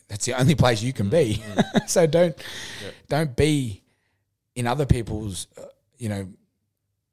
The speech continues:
Speaker 1: awareness, I guess, and, like, look at that and be like, you know,
Speaker 2: It's
Speaker 1: I'll,
Speaker 2: comparison.
Speaker 1: yeah,
Speaker 2: Comparison's a
Speaker 1: don't,
Speaker 2: killer, man.
Speaker 1: yeah, no, com-, you know, and sometimes you, you go through highs and I'm going through lows, but I don't attach myself to your highs and be like,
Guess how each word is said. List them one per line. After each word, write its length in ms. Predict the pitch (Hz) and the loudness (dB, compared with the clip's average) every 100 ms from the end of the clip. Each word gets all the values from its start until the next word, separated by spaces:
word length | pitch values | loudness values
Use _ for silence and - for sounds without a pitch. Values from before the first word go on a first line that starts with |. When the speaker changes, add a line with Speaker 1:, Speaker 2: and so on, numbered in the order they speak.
| _ - | _ -12
Speaker 1:
awareness, 480 | 104 107 110 98 - | -8 -6 -4 -6 -8
I 60 | |
guess, 280 | 92 98 - | -8 -8 -6
and, 180 | 98 98 | -6 -6
like, 200 | 92 - | -8 -8
look 200 | 113 107 | -8 -8
at 100 | 85 | -8
that 180 | 104 98 | -8 -6
and 80 | |
be 100 | 95 | -6
like, 220 | 95 92 - | -8 -10 -8
you 60 | |
know, 60 | 95 | -8
Speaker 2:
It's 260 | 92 92 92 | -6 -10 -10
Speaker 1:
I'll, 100 | 92 | -10
Speaker 2:
comparison. 640 | 107 110 110 156 160 - 69 | -10 -10 -8 -8 -10 -14 -20
Speaker 1:
yeah, 40 | |
Speaker 2:
Comparison's 480 | 90 127 156 175 143 | -14 -6 -6 -4 -4
a 40 | 120 | -4
Speaker 1:
don't, 80 | - | -6
Speaker 2:
killer, 320 | 92 120 123 | -10 -10 -10
man. 160 | 65 | -10
Speaker 1:
yeah, 160 | 127 104 | -6 -2
no, 180 | 110 143 | 0 -2
com-, 240 | 139 127 | -2 -6
you 200 | 120 135 | -6 -4
know, 80 | 120 | -4
and 360 | 107 - 120 123 | -6 -8 -4 -2
sometimes 460 | - 175 165 127 123 | -2 0 0 -2 -4
you, 100 | 139 - - - - - - - - _ | -8 -12 -20 -20 -20 -20 -20 -20 -20 _
you 180 | 131 175 | -6 -2
go 220 | 175 175 | 4 4
through 220 | 156 143 | 2 -2
highs 380 | 120 120 139 156 131 - - | -2 0 2 2 -2 -10 -10
and 120 | 147 | -4
I'm 120 | 135 160 | 0 2
going 240 | 151 120 | 0 -2
through 220 | 110 117 | -4 -8
lows, 340 | 104 147 139 104 | 0 2 2 0
but 140 | 113 | -2
I 100 | 127 | 0
don't 180 | 139 123 | 0 0
attach 380 | 107 - 113 - | -4 -4 -4 -4
myself 420 | 104 - 107 - | -4 -4 -6 -8
to 120 | - | -8
your 400 | 110 104 98 101 | -6 -6 -6 -8
highs 480 | 92 107 104 90 92 | -4 -4 -4 -8 -10
and 80 | 95 | -8
be 140 | 98 | -8
like, 320 | 95 92 - | -10 -12 -14